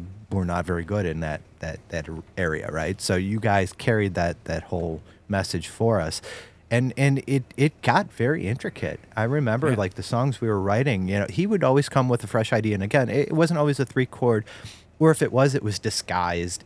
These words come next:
Speaker 1: in some fancy looking chords and stuff like that. And we,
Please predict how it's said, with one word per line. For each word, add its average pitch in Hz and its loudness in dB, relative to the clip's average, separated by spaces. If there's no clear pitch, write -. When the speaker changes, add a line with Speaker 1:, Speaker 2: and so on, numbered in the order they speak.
Speaker 1:
in 92 -2
some 85 -6
fancy 92 -2
looking 87 -6
chords 85 -4
and - -8
stuff - -6
like 80 -6
that. 76 -2
And 113 -4
we, 127 4